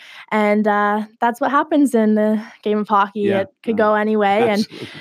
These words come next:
Speaker 1: you know what? The one little empty net goal that trickled down the ice is what,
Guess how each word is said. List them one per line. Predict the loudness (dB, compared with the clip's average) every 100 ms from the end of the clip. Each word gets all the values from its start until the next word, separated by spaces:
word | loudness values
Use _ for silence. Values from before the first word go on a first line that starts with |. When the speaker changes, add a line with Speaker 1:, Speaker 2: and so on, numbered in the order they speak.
| -6 0
Speaker 1:
you |
know | 2 4
what? | 2 2 2
The | 2 2 0 -6 -14 -12
one | -2 0 2 2 2 0 -4 -6
little | 0 2 4 4 2 0
empty | 0 2
net | 2 2 0
goal | 2 4 2 0
that | -2 -2
trickled | -2 0 0
down | 0 0
the | -2
ice | 0 0 0
is | -2 0
what, | 0 0